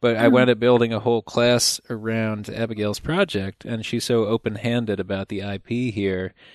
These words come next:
Speaker 1: that I said, "Oh, we're gonna do this," and she just said, "Great," and came and did a talk with our class, and we all, it was just so exciting and creative and fun, and there were no layers of how are we being remunerated or, you know, who gets credit and how.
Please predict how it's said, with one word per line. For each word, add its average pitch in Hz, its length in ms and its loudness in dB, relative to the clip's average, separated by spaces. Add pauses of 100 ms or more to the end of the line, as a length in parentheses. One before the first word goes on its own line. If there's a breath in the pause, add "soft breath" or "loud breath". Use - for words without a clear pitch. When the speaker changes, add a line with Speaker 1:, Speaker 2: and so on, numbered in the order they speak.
(280 soft breath)
Speaker 1:
that 98 80 -4
I 101 40 -4
said, 113 180 -2
"Oh, 170 100 6
we're 135 140 2
gonna 113 180 0
do 117 200 2
this," 123 280 4
and 104 100 -8
she 104 140 -10
just 107 220 0
said, 95 200 -4
"Great," 127 420 2
and 110 140 -16
came 104 220 -6
and 101 80 -10
did 98 140 -10
a 98 60 -12
talk 160 360 -4
with 147 140 -6
our 139 100 -2
class, 131 480 -2
and 107 100 -8
we 104 120 -2
all, 110 160 2
it 110 60 0
was 110 120 -4
just 123 220 -2
so 117 480 2 (420 soft breath)
exciting 120 640 2
and 110 120 -8
creative 113 440 -2
and 101 180 -8
fun, 139 380 2
and 104 100 -4
there 104 100 -4
were 104 120 -4
no 113 280 0
layers 107 540 2
of 95 480 -4
how 110 240 0
are 104 100 -2
we 98 140 -6
being 101 460 -6 (480 loud breath)
remunerated 120 1080 0
or, 101 180 -4
you 113 140 -10
know, 101 120 -6
who 117 180 0
gets 107 180 -2
credit 113 420 0
and 95 160 -10
how. 113 580 -6